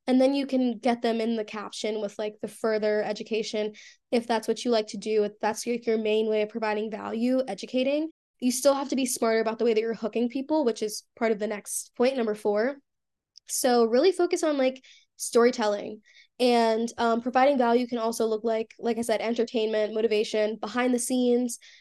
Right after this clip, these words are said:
interactive content, personal stories and experiences, polarizing content, which is, like, you know, pushing people's buttons and making them see things in a way that maybe they haven't before,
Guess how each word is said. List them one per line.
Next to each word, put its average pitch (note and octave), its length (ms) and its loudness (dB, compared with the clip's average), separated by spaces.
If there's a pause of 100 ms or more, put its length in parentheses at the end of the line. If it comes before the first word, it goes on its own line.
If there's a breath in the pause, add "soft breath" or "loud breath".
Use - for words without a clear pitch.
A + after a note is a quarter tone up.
(160 loud breath)
interactive A#3 540 0
content, A3+ 680 -2
personal A#3+ 440 -2
stories A3 420 0
and G#3+ 80 -8
experiences, A3 920 -2 (480 soft breath)
polarizing A#3 680 6
content, A3+ 640 -2
which A3 160 -2
is, A#3 100 -4
like, G#3+ 240 -2 (280)
you B3 60 0
know, A3+ 100 2
pushing C#4 300 -4
people's C#4+ 280 -2
buttons A#3+ 540 2
and G#3+ 240 -2 (400)
making C4 320 2
them B3+ 180 2
see B3 420 0
things A#3 380 0
in A3 80 0
a G#3+ 60 0
way A#3 140 2
that G#3+ 140 -10
maybe A#3 220 -2
they - 220 -10
haven't A#3+ 260 0
before, A3 640 2